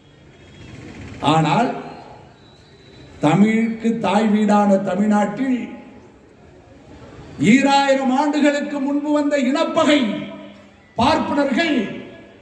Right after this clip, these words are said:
சமஸ்கிருதத்தை திணித்தார்கள், அதனுடைய துணை மொழியாக இருக்கிற இந்தியை திணித்தார்கள். சமஸ்கிருதத்தையும் இந்தியையும் துணைத்து தமிழை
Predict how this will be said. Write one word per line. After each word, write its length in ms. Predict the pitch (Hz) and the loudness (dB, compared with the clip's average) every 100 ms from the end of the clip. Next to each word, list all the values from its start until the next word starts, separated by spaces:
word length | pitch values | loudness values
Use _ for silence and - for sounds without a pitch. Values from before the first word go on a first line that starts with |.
| - - _ _ - - - - | -20 -20 _ _ -20 -20 -12 0
சமஸ்கிருதத்தை 880 | 202 262 254 - 220 208 202 202 180 147 - - | 4 4 2 2 2 2 0 -2 -2 -4 -6 -10
திணித்தார்கள், 720 | 170 170 170 156 135 143 127 - - - - - - - - - - - - - - - | -10 -8 -8 -6 -6 -8 -12 -14 -20 -20 -20 -20 -20 -20 -20 -20 -20 -20 -20 -20 -6 0
அதனுடைய 440 | 254 285 285 277 254 - | 2 4 4 4 4 2
துணை 200 | 269 349 339 | -2 0 -2
மொழியாக 380 | 339 320 330 294 302 | -2 0 2 2 2
இருக்கிற 300 | 294 294 285 262 | 0 2 4 6
இந்தியை 380 | 302 - 320 311 294 294 | 4 2 2 4 2 2
திணித்தார்கள். 720 | 285 247 277 269 247 240 185 - - - - - - - _ _ _ _ | 2 2 2 0 0 -4 -8 -10 -16 -20 -20 -20 -20 -20 _ _ _ _
சமஸ்கிருதத்தையும் 1080 | 196 233 320 - 311 311 294 - 302 339 320 285 | -2 0 0 -2 -6 -2 -2 0 0 0 0 0
இந்தியையும் 480 | 285 320 311 285 247 | 2 0 2 2 2
துணைத்து 440 | 254 285 226 311 330 277 185 - - - - - - _ - - - | 2 2 0 -2 -2 -2 -4 -8 -14 -20 -20 -20 -20 _ -20 -18 -2
தமிழை 460 | 233 302 339 320 | 0 2 2 4